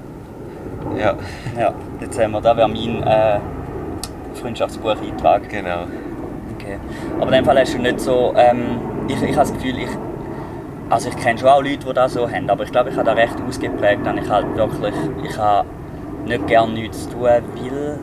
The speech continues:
Speaker 2: ich glaub, es, ähm, dann überlegen, wann ich mit der Zeit anfange, finde ich mega unangenehm. Ich habe gern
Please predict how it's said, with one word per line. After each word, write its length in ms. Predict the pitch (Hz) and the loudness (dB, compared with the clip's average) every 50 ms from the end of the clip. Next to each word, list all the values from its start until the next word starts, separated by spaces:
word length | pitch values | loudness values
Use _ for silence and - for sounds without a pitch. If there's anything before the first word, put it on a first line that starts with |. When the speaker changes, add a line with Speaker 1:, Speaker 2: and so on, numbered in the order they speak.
| - - - - - - - - - - - - - - - - - - - - - - - - | -10 -10 -10 -10 -10 -10 -10 -10 -10 -10 -10 -10 -10 -12 -12 -12 -12 -12 -10 -8 -6 -6 -4 -4
Speaker 2:
ich 140 | - - - | -4 -4 -4
glaub, 320 | - 117 117 120 127 131 135 - - - - - - - - - | 0 4 6 6 6 4 2 -2 -10 -12 -10 -10 -8 -6 -2 0
es, 460 | - - 117 - - - - - - - - - - | 2 2 2 2 0 -4 -4 -6 -6 -8 -8 -4 -2
ähm, 460 | 113 110 107 107 107 107 104 107 104 - - - - - - | 0 0 0 0 -2 -6 -8 -8 -10 -12 -14 -16 -14 -4 0
dann 220 | 120 117 120 117 | 0 0 0 -2
überlegen, 840 | - 117 110 110 107 104 107 110 120 117 - 120 117 117 110 - - - - - - - - | -6 -6 -4 -2 -2 -2 -2 -4 -4 2 4 6 6 6 6 4 0 -4 -10 -14 -16 -8 -4
wann 200 | 110 107 107 107 | -4 -2 -2 -4
ich 140 | 101 - 113 | -6 -8 -8
mit 180 | 107 98 - | -10 -10 -12
der 100 | 101 - | -12 -12
Zeit 360 | - - - 120 120 - - | -12 -10 -10 -10 -8 -8 -6
anfange, 540 | - 113 110 113 113 - - 60 - - - - - - - | -2 0 0 0 0 0 -2 -2 -2 -4 -8 -10 -12 -12 -12
finde 180 | - 110 104 101 | -10 -10 -10 -8
ich 60 | - | -8
mega 220 | 107 104 101 98 | -8 -2 0 0
unangenehm. 720 | 95 98 95 101 95 92 - - - - - 85 - - - | 0 0 -2 -4 -4 -4 -4 -6 -6 -4 -6 -6 -6 -6 -6
Ich 60 | - | -4
habe 120 | - 110 107 | -4 -2 2
gern 380 | 113 110 113 113 117 113 113 | 4 4 4 4 2 -2 -8